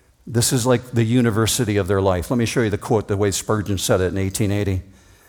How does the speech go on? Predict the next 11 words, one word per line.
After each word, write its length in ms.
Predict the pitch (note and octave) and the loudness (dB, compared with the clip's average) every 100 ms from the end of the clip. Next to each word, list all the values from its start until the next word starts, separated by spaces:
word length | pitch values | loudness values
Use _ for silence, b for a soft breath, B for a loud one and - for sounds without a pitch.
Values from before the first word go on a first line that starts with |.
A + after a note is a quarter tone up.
| b b b b b | b b b b b
"The 80 | A2 | 2
wilderness 440 | C3+ C#3+ C#3+ - | 4 6 4 2
is 140 | C3 | 0
the 140 | G2+ C3 | 2 2
Oxford 500 | A#2 - - C#3+ C3 | 2 0 0 2 4
and 100 | A#2+ | 2
the 40 | |
Cambridge 560 | A#2 C#3 C3+ A2+ G2+ - | 2 2 2 2 0 -2
for 100 | A2+ | -2
God's 300 | G#2+ G2+ - | 2 2 0
students. 680 | - A2 G#2 - - - | -4 -4 -4 -6 -8 -8